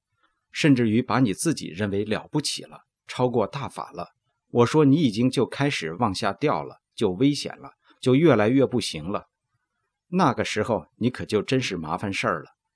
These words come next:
白修，弄不好就掉下去，白修了。转法轮。我也发现很多同修说，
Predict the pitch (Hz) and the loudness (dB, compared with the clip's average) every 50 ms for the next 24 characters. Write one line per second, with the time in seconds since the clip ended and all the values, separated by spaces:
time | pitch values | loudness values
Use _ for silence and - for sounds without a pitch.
0 | _ _ _ - 73 85 110 110 - 135 127 117 - _ _ _ _ _ _ _ | _ _ _ -10 -6 -6 -4 -4 0 0 -2 -2 -2 _ _ _ _ _ _ _
1 | - 202 165 117 110 - - 69 65 73 92 - - 113 - - 185 165 101 78 | 0 2 2 2 0 -2 -4 -6 -6 -6 -8 -4 -4 -4 -2 2 2 2 2 0
2 | 87 82 - - 90 82 - _ _ _ - 73 76 85 - - 123 120 123 110 | -4 -8 -8 -8 -12 -12 -12 _ _ _ -8 -8 -6 -6 -6 -4 -2 -2 -2 -4
3 | 78 - _ _ _ _ _ _ _ _ _ _ _ _ - 151 104 78 - - | -6 -10 _ _ _ _ _ _ _ _ _ _ _ _ -2 -2 -2 -2 -6 -12
4 | - - 76 78 76 87 113 - _ _ _ _ _ _ _ _ _ _ _ _ | -14 -14 -16 -18 -18 -18 -20 -20 _ _ _ _ _ _ _ _ _ _ _ _
5 | _ _ _ _ _ _ _ _ _ _ _ _ _ _ _ _ _ - 113 127 | _ _ _ _ _ _ _ _ _ _ _ _ _ _ _ _ _ 4 6 8
6 | 127 117 - - 123 120 110 127 110 98 - 104 90 98 113 - - 101 101 101 | 8 8 6 4 0 2 2 2 0 0 0 -2 0 0 -2 -2 -2 -4 -4 -2
7 | - 123 117 107 - 104 95 90 92 - | 0 -2 -2 0 -2 -4 -4 -4 -6 -10